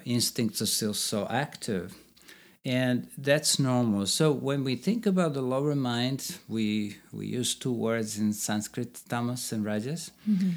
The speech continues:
Speaker 1: So tamas represents different forms of inertia in human nature.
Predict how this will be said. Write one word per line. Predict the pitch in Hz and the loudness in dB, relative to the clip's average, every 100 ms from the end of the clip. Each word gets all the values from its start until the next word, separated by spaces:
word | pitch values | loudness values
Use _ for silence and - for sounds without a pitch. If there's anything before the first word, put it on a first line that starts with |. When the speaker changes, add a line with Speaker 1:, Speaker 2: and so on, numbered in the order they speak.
| - - | -4 -4
Speaker 1:
So | 151 | -2
tamas | 147 165 180 190 185 151 | 2 4 6 6 2 0
represents | 147 143 143 127 156 165 135 | -4 0 0 2 2 2 0
different | 160 160 226 185 | -2 0 -2 2
forms | 190 160 160 | 4 4 2
of | 135 | 2
inertia | 123 123 143 143 156 135 | 2 4 4 2 2 4
in | 113 | 2
human | 110 120 107 101 | 2 2 4 4
nature. | 92 92 - 90 | 2 -2 -10 -10